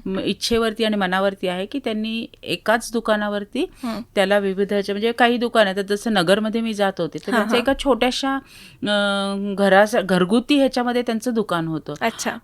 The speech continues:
Speaker 1: पण तेच आता त्यांनी त्या घरगुती दुकान ते तसंच चालू ठेवलं, कारण की जुने कस्टमर त्यांच्याकडे येणारे आहेत,
Speaker 2: हं, हं, हं.
Speaker 1: त्यांना त्याच दुकानाची सवय
Speaker 2: बरोबर.
Speaker 1: आहे
Speaker 2: हो.
Speaker 1: खेडेगावांमधले
Speaker 2: हो, हो.
Speaker 1: वगैरे.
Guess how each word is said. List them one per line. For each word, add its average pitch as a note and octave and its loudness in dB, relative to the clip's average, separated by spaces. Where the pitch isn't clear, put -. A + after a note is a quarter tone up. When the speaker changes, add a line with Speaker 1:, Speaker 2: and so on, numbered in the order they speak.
Speaker 1:
पण D4+ 2
तेच C#4+ 0
आता D4+ 4
त्यांनी C4+ 0
त्या A#3+ 0
घरगुती A3+ -4
दुकान A3+ -4
ते A#3+ -4
तसंच A3 -4
चालू G#3+ 0
ठेवलं, A3 -4
कारण G#3 -2
की A3 -2
जुने F#3+ 0
कस्टमर A#3 -2
त्यांच्याकडे A#3 -4
येणारे G#3+ 0
आहेत, A3+ 2
Speaker 2:
हं, G3+ -6
हं, G#3 -4
हं. G#3+ -6
Speaker 1:
त्यांना A3+ 0
त्याच C#4+ 6
दुकानाची D3 -2
सवय - -4
Speaker 2:
बरोबर. C3+ 0
Speaker 1:
आहे B2+ -4
Speaker 2:
हो. A#3 -6
Speaker 1:
खेडेगावांमधले C#3 0
Speaker 2:
हो, A3 0
हो. A2+ -2
Speaker 1:
वगैरे. B2+ -6